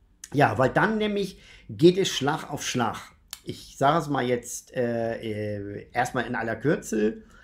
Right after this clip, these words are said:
Also am achtzehnten August wechselt Mars als erster in die Jungfrau, vom Löwen in die Jungfrau. Am einundzwanzigsten wechselt dann Venus in die Jungfrau. Am dreiundzwanzigsten achten wechselt die Sonne in die Jungfrau.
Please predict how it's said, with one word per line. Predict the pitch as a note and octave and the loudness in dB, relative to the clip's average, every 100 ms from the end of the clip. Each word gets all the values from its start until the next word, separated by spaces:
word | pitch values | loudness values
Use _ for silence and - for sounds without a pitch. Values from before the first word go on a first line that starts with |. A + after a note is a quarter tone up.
| - | -16
Also | G#2 G#2+ | -8 -6
am | G#2+ - | -6 -10
achtzehnten | - - - D#3 - | -10 -4 0 0 0
August | C3+ C#3 C3 B2+ - - | -6 -4 -4 -4 -6 -6
wechselt | A#2 - G2+ G#2 | -6 -6 -10 -8
Mars | G2 G#2 C#3+ D3+ A2 | -6 0 0 -2 -8
als | G2+ | -10
erster | - G#2 B2+ - B2 | -12 -10 -10 -8 -4
in | C#3 | -2
die | C#3 | 0
Jungfrau, | D3 D3 - D#3 D3 | 0 -2 -6 -6 -6
vom | C#3+ B2+ C3 | -4 -4 -2
Löwen | C3 C3 B2+ | -2 -2 -4
in | |
die | B2 | -2
Jungfrau. | C3 C3+ - B2+ C3 - - - | -4 -6 -6 -4 -4 -8 -20 -20
Am | - A2+ A2 | -8 -8 -6
einundzwanzigsten | - D3 F#3 - - G#2+ G#2+ G#2 G2 - G2 | 0 2 2 0 -4 -6 -6 -8 -10 -10 -6
wechselt | A2 - A2+ G#2+ | -6 -6 -8 -6
dann | G#2+ G#2 F2+ | -6 -6 -6
Venus | G2+ D3 F3+ C#3 A2+ G#2+ | -2 2 4 4 0 -4
in | A2+ | -8
die | G#2 | -8
Jungfrau. | G2+ G2+ G2+ - F#2 A#2+ C3+ _ - - | -6 -8 -10 -12 -8 -8 -8 _ -20 -8
Am | B2 A#2+ | -4 -2
dreiundzwanzigsten | B2 G#2+ E3+ F#3+ D3 - A2 G2+ G2+ - - | -4 0 2 2 -2 -4 -6 -6 -10 -12 -12
achten | G#2+ - - A2 | -12 -14 -8 -6
wechselt | G#2+ G#2+ G#2+ | -6 -8 -8
die | A2+ | -6
Sonne | G#2+ B2 E3+ F3 | -2 2 2 2
in | A#2+ | 0
die | G#2+ | -2
Jungfrau. | G#2 G2+ - G2 F#2+ B2+ D3+ | -4 -6 -10 -10 -6 -6 -8